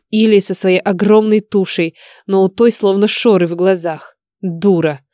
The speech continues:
И вот когда Оле приснился очередной кошмар, и она хотела просто полежать рядом с сестрой, то обнаружила, что та в комнате не одна.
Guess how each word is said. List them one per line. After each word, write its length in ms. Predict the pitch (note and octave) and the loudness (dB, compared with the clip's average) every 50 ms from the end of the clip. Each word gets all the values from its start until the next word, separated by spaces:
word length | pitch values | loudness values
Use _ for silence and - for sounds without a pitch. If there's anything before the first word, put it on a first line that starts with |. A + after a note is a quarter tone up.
| _ _ _ _ _ _ - | _ _ _ _ _ _ -4
И 60 | F#3 | -2
вот 120 | F3 F3 - | -2 -2 0
когда 300 | G3 F#3+ F3+ G#3 G#3 G3 | -2 -2 0 2 2 2
Оле 180 | F#3 F3 F#3 | 2 2 0
приснился 500 | F3 - F#3 - - G#3 G3+ F#3+ - F#3 | -2 -4 -6 -4 0 0 0 0 0 -2
очередной 360 | E3 - - F#3 E3+ F#3 D#3 | -4 -2 -2 -2 -2 -2 -2
кошмар, 500 | - - D#3+ - - - G3 G#3 A3 G#3 | -4 -4 -6 -8 -6 -2 0 2 2 2
и 40 | F#3 | 2
она 160 | E3+ E3+ F#3 | 2 2 0
хотела 320 | - - G3+ - A3+ G#3+ G3+ | -2 -2 -2 0 2 2 2
просто 400 | - - A3 A#3+ - - - G3 | 2 2 0 0 0 -2 -6 -4
полежать 520 | - G3+ G3+ G3 F3+ - A3+ A3+ - - | -2 0 0 0 0 0 0 -2 0 0
рядом 300 | G3 G#3 G#3+ F#3+ F#3+ F#3 | 0 0 0 0 -2 -4
с 60 | - | -4
сестрой, 460 | - G3+ - - G#3+ A3 A3+ B3+ A#3+ - - - - - - - _ | -6 -6 -4 -2 2 2 2 2 0 -4 -12 -20 -20 -20 -20 -12 _
то 120 | - A3 G#3 | 0 0 2
обнаружила, 640 | F#3 G3 G#3 G#3 G#3+ B3 C4 A3+ - A3+ G3+ G3 | 2 2 2 4 4 4 4 4 4 4 2 2
что 200 | - - - G3 | 0 -2 -4 -4
та 200 | F#3 - A#3 A#3 | -2 0 -2 -2
в 100 | - - | -2 -2
комнате 480 | - - G#3+ G#3 G3+ G3+ G3 - - G3+ | -2 -2 0 0 0 -2 -4 -4 -4 -2
не 120 | F#3+ F#3+ | 0 0
одна. 440 | F#3+ G3 F#3 F#3 F#3 F3+ D#3+ D3+ D3+ | 0 0 0 0 -2 -4 -4 -6 -10